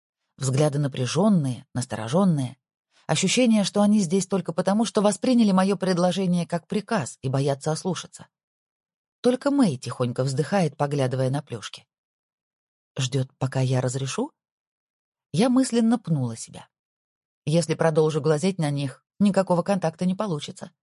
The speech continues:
«Угощайтесь», кивнула, стараясь не показать, что нервничаю не меньше, чем они. «Лин, будь добра, налей сестрам чаю. И если не трудно, подай чашку мне». Старшая вздрогнула,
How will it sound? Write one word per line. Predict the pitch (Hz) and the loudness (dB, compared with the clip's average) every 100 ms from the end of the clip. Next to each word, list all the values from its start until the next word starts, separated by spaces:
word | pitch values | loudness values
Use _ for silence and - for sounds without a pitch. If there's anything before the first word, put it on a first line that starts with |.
| _ _ _ _ _ _ _ _ _ _ _ _ _ _ | _ _ _ _ _ _ _ _ _ _ _ _ _ _
«Угощайтесь», | - 202 330 - 185 185 254 - _ _ _ _ _ _ _ | -2 2 2 2 0 0 -8 -10 _ _ _ _ _ _ _
кивнула, | - 175 170 269 175 | -2 0 2 2 0
стараясь | - 165 170 - | 0 2 2 0
не | 165 | -4
показать, | - 170 196 226 | 0 0 0 -2
что | - 170 | 0 2
нервничаю | 160 208 180 170 - 156 | 4 2 2 0 -2 -2
не | 160 | 0
меньше, | 147 139 143 | 0 -2 -6
чем | 143 135 | -4 -2
они. | 131 98 _ _ _ _ _ _ _ _ _ _ | -4 -6 _ _ _ _ _ _ _ _ _ _
«Лин, | 226 247 127 - _ _ _ - | 2 2 2 -4 _ _ _ -6
будь | 330 202 | -2 2
добра, | 160 147 127 - | 0 0 -4 -4
налей | 208 262 403 | 0 2 2
сестрам | - 160 - 131 | -2 -6 -4 -6
чаю. | 135 117 117 _ _ _ _ _ | -6 -8 -10 _ _ _ _ _
И | - | 0
если | 190 185 196 | 2 2 2
не | 202 | 0
трудно, | 202 247 190 | 0 0 0
подай | 175 240 320 | 0 0 -2
чашку | - 131 - | -4 -6 -6
мне». | 120 113 92 _ _ _ _ _ _ _ _ _ _ _ _ _ _ | -10 -10 -14 _ _ _ _ _ _ _ _ _ _ _ _ _ _
Старшая | - 214 233 - 196 | -8 -4 -4 -2 0
вздрогнула, | 165 151 165 151 175 202 | 0 2 0 0 -2 -4